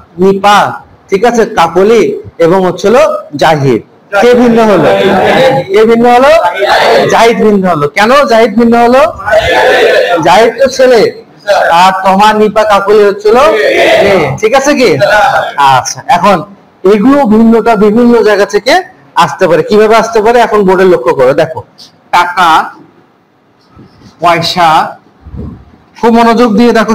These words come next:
সবাই, ডলার, রুপি, রুপি, এদের মধ্যে ভিন্ন কোনটি? এদের মধ্যে ভিন্ন পয়সা। কেন ভিন্ন হইলো? বুঝাই তো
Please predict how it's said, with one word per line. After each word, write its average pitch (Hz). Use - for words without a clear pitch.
সবাই, 190
ডলার, 160
রুপি, 190
রুপি, 185
এদের 208
মধ্যে 226
ভিন্ন 220
কোনটি? 202
এদের 196
মধ্যে 202
ভিন্ন 202
পয়সা। 220
কেন 247
ভিন্ন 233
হইলো? 240
বুঝাই 208
তো 220